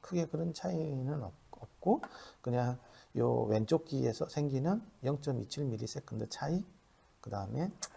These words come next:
어, 이게 크로스오버 라인이 육 데시벨 줄어드는 이 효과가 거의 유사하게 생김을, 음, 확인할 수가 있었습니다. 그래서, 어, 블루툴 박사가 측정한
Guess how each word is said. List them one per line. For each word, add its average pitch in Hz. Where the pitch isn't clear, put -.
어, 92
이게 110
크로스오버 -
라인이 104
육 131
데시벨 -
줄어드는 131
이 143
효과가 117
거의 120
유사하게 131
생김을, 143
음, 101
확인할 120
수가 -
있었습니다. 92
그래서, 151
어, 101
블루툴 120
박사가 107
측정한 113